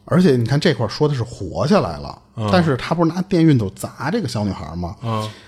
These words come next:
Speaker 1: 这个小女孩最后是脑袋缝了四百多针，四百七十多针。
Speaker 2: 我去。嗯。
Speaker 1: 但最后这两个人的死亡啊，就是我觉得我刚才说第一个符合是因为什么呀？我，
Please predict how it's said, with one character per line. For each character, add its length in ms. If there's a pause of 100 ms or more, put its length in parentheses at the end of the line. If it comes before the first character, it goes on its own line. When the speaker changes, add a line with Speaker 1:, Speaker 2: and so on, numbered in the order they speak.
Speaker 1:
这 120
个 80
小 140
女 80
孩 140
最 140
后 100
是 180
脑 320
袋 100
缝 240
了 40
四 220
百 140
多 120
针， 240 (220)
四 160
百 120
七 200
十 100
多 80
针。 100
Speaker 2:
我 40
去。 60 (1040)
嗯。 80 (360)
Speaker 1:
但 160
最 180
后 260
这 160
两 200
个 80
人 140
的 80
死 260
亡 480
啊， 140
就 120
是 80 (600)
我 220
觉 180
得 340
我 120
刚 160
才 80
说 200
第 220
一 280
个 360 (240)
符 360
合 400
是 140
因 60
为 80
什 80
么 120
呀？ 120
我， 400